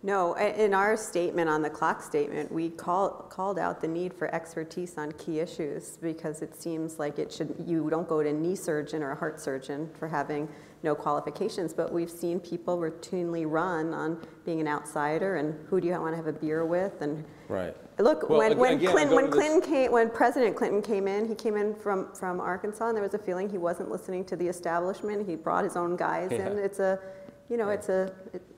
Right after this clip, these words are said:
Speaker 1: it's gotten worse, I think.
Speaker 2: I, I go
Speaker 1: But
Speaker 2: back to this point where, you know, everything, there are a lot of things that we thought were governed by laws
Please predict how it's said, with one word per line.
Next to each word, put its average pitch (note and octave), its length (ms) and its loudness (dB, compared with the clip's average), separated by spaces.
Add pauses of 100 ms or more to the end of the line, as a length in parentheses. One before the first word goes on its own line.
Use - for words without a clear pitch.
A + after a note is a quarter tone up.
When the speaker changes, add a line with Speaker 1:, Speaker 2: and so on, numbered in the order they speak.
(180)
Speaker 1:
it's G#3 140 4
gotten G#3 300 2
worse, F#3+ 300 2
I D#3+ 80 0
think. - 200 -2
Speaker 2:
I, A#2 140 2
I B2+ 80 4
go C#3 160 4
Speaker 1:
But C3 60 4
Speaker 2:
back C3 160 6
to B2 80 2
this A2 180 4
point A2+ 500 0
where, G2+ 380 4
you A2 120 2
know, G2+ 140 4
everything, A2+ 560 4 (480)
there B2+ 140 8
are - 20 8
a A#2 60 6
lot B2+ 240 6
of A2+ 100 -4
things A2+ 240 2
that G#2+ 100 6
we G2+ 120 4
thought A2 300 4
were G2 120 4
governed G#2+ 380 2
by F#2+ 140 6
laws F#2 640 4